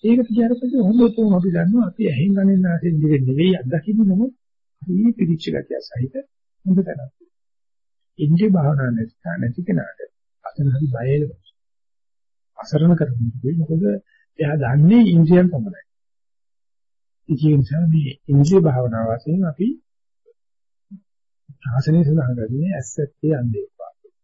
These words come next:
කන් ඇත්තේ බීරෙක් වාගේ, මෝඩයෙක් වාගේ, කෝඩියෙක් වාගේ මලමිණියක් වගේ ඇසෙනවා.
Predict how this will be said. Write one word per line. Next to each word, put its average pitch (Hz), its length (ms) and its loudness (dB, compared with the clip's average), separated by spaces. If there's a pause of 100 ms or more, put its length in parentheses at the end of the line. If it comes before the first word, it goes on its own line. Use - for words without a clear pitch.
(280)
කන් 135 200 0
ඇත්තේ 151 340 0
බීරෙක් 127 420 2
වාගේ, - 440 -20 (520)
මෝඩයෙක් 135 560 6
වාගේ, 113 480 -12
කෝඩියෙක් 143 560 2
වාගේ - 360 -12
මලමිණියක් 143 500 0
වගේ 151 220 -6
ඇසෙනවා. - 320 -8